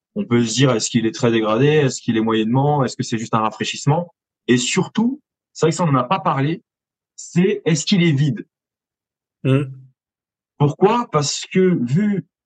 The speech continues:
Speaker 1: l'enveloppe travaux à prévoir et, et vu la remise sur le marché à faire sur ce genre de projet, vaut mieux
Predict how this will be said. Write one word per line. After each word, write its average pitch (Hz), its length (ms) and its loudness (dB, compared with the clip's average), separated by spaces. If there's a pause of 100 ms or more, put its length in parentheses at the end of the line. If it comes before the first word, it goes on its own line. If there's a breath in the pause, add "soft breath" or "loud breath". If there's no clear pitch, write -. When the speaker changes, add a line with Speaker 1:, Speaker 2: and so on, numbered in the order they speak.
(160)
Speaker 1:
l'enveloppe 165 540 2
travaux 143 380 0
à 127 80 0
prévoir 117 640 -2 (120)
et, 110 280 -4
et 120 80 2
vu 143 160 0
la 127 140 2
remise 156 580 0
sur 151 120 -2
le 143 60 0
marché 143 260 -4
à 127 80 -2
faire 139 260 -2
sur - 160 -18
ce - 100 -10
genre 107 140 -4
de 107 80 -2
projet, 147 420 -2 (640)
vaut 117 320 2
mieux 202 300 0